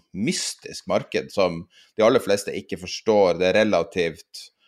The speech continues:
kanskje, kanskje noe mer enn før, men det er relativt lite likvid, og, og det er bare proffe aktører i stor grad, øh, igjen nå etter <laughs> Einar Aas forlot. Men, men det er liksom det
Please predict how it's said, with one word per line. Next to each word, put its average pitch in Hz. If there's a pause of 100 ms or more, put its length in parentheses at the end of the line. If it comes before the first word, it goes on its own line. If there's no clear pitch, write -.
(600)
kanskje, 110
kanskje 117
noe 107
mer 90
enn 90
før, 117
men 87
det 101
er 110
relativt 92
lite 95
likvid, 90
og, 85 (320)
og 92
det 101
er 92
bare 104
proffe 92
aktører 82
i 78
stor 85
grad, 82 (160)
øh, 76
igjen 82
nå 80
etter -
<laughs> -
Einar 98
Aas 95
forlot. 90 (500)
Men, -
men 135
det 170
er -
liksom 170
det 180